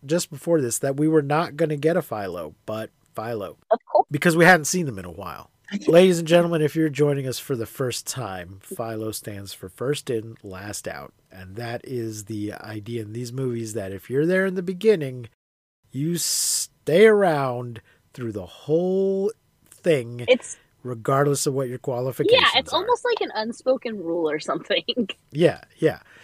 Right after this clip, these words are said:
Speaker 1: 'Cause they're just a couple of reporters. They have no business being in, well, I mean, I don't know what the Japanese military's attitude towards the press is. It's not like they're fighting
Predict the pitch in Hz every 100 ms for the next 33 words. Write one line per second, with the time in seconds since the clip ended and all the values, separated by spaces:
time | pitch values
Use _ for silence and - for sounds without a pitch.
0 | - - - 175 196 196 202 - 214 196
1 | 185 165 156 - 208 127 110 131 131 139
2 | 131 135 120 135 123 117 - 120 117 110
3 | 110 104 113 113 104 143 135 110 - _
4 | _ - 143 160 160 175 160 156 160 160
5 | 151 139 156 156 160 160 165 156 143 -
6 | 160 165 156 165 160 147 147 131 139 151
7 | 175 170 143 165 160 143 139 - 160 180
8 | - - 190 196 196 185 - 147 151 202
9 | 214 180 165 143 - _ _ _ _ _
10 | 139 143 139 - 147 147 139 131